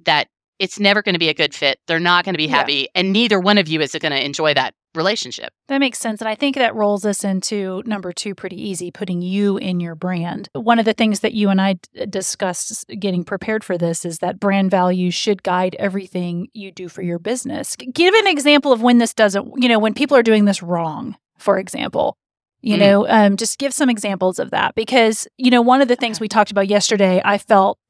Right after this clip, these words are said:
Speaker 2: kind of felt that to my core.
Speaker 1: I mean, just to give you an example from my personal
Speaker 2: Mm-hmm.
Speaker 1: photography life, I actually had a client who called me up the other day, and I had never talked to her before. And she has apparently been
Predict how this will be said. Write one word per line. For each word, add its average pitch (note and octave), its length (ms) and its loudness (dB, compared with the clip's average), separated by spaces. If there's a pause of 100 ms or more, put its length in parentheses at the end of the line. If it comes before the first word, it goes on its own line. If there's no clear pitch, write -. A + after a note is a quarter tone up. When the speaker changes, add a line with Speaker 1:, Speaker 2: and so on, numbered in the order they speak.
Speaker 2:
kind A3+ 160 -2
of F#3 60 -6
felt G#3+ 160 2
that F#3+ 160 -2
to G#3+ 140 -6
my F3 100 -6
core. - 400 -2 (160)
Speaker 1:
I G#3+ 60 0
mean, G3 120 4
just - 220 0
to A3+ 60 -4
give F#3+ 160 0
you E3 80 2
an D3 80 0
example D3 420 0
from C#3 180 -6
my C#3+ 220 4 (100)
personal C3+ 600 -6 (160)
Speaker 2:
Mm-hmm. G#3+ 360 -2 (120)
Speaker 1:
photography C#3+ 840 -4
life, C#3+ 460 -6
I G#3 180 6
actually F3 420 0
had E3 140 0
a C#3+ 60 -2
client D#3 560 -4
who C#3+ 420 -8
called D#3 380 -2
me C#3+ 160 -2
up C#3 180 -2
the C#3 140 -8
other C3+ 160 -6
day, B2+ 320 -6 (580)
and C#3 460 -4 (100)
I D3+ 160 2
had C3 220 -2 (260)
never C#3+ 300 -4
talked C#3+ 320 -4
to D3 100 -10
her C3+ 160 -8
before. B2+ 480 -10 (140)
And D#3+ 240 0
she G3 520 -4
has D3+ 380 0
apparently F3 540 0
been D3+ 320 -2